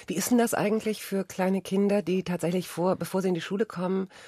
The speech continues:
schon lesen lernen oder lesen gelernt haben? Ist das, erinnerst du dich daran, dass das für dich dann wahnsinnig langweilig war, als es, als die anderen es erst lernten und du es schon konntest?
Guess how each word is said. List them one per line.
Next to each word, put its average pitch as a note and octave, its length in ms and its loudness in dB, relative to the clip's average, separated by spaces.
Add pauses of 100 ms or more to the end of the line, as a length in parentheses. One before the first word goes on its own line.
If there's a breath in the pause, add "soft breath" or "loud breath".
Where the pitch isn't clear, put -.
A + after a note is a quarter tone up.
(180 loud breath)
schon F#3 640 2
lesen F#3 760 2
lernen D3 520 2
oder E3+ 340 2
lesen D#3+ 260 2
gelernt D3+ 420 0
haben? G#3+ 360 0 (640 loud breath)
Ist - 240 -2
das, - 480 2 (400)
erinnerst F3+ 440 2
du C4 40 -4
dich B3+ 200 -4
daran, A#3 360 -2
dass G#3 140 -2
das G3 140 -2
für - 80 -6
dich G3 120 0
dann F#3 160 2
wahnsinnig G3 380 2
langweilig A3+ 640 4
war, A3+ 160 -2
als G3+ 160 -2
es, - 180 -6
als - 160 -2
die - 100 -4
anderen F#3+ 300 2
es - 200 0 (120)
erst - 260 -2
lernten F#3 460 6
und G#3 140 6
du F#3+ 60 0
es G3 60 0
schon E3+ 160 0
konntest? F#3+ 680 -6